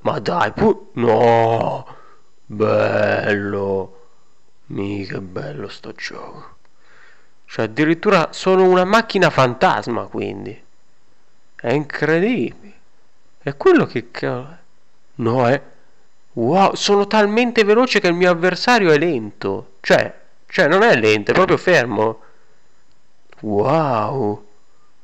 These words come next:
Ma dai. Cioè, texture straordinaria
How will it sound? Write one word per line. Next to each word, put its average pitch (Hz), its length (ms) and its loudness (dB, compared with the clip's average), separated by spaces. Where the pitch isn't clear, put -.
Ma 147 260 -6
dai. - 560 -16
Cioè, 127 240 -8
texture 196 540 -6
straordinaria 190 1200 -2